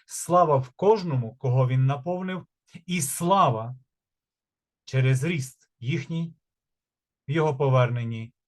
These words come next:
на утвердженні царства, славного царства, де будуть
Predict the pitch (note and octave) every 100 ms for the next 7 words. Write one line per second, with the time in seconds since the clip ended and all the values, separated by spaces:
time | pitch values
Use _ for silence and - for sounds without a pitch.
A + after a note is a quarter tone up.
0 | _ - A#2+ A2+ A#2 A2+ G2 A2 G#2 -
1 | E3 E3+ - D3 E3 - _ _ _ _
2 | _ _ _ - - - D#3 F#3 F#3+ G3
3 | G3 D#3+ B2 - C3 B2 B2 _ _ -
4 | A2+ D3 C#3 B2+ - _ _ _ _ _
5 | - C3 F3 D#3+ D#3+ -